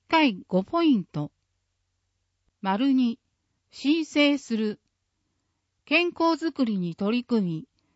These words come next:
三十五ポイント以上で、三重とこわか健康応援カードがもらえます。申請は応募用紙配布場所か、ウェブからできます。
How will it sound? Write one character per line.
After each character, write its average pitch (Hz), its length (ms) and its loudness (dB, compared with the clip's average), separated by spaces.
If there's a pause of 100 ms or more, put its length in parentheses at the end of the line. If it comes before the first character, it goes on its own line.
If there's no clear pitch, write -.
三 330 340 0
十 208 240 -2
五 185 140 -4
ポ 277 200 0
イ 302 120 4
ン 277 40 -2
ト 269 200 2
以 247 120 2
上 202 300 -2
で、 156 240 -8 (600)
三 294 160 2
重 269 340 0
と 190 140 -6
こ 294 180 0
わ 302 160 2
か 247 400 -2
健 320 220 0
康 311 160 -4
応 285 500 2
援 277 240 4
カ 269 200 0
ー 240 40 0
ド 185 140 -4
が 165 120 -6
も 156 200 -6
ら 226 160 0
え 220 80 -2
ま 202 160 -2
す。 - 240 -20 (1080)
申 311 300 -2
請 285 320 0
は 254 260 0 (300)
応 285 220 2
募 339 160 2
用 339 200 2
紙 180 160 -8
配 226 280 -2
布 262 100 -2
場 254 140 0
所 240 160 -8
か、 233 260 -6 (380)
ウ 185 60 0
ェ 220 120 4
ブ 320 120 -2
か 302 140 2
ら 320 140 0
で 294 140 2
き 277 140 0
ま 269 180 6
す。 - 260 -20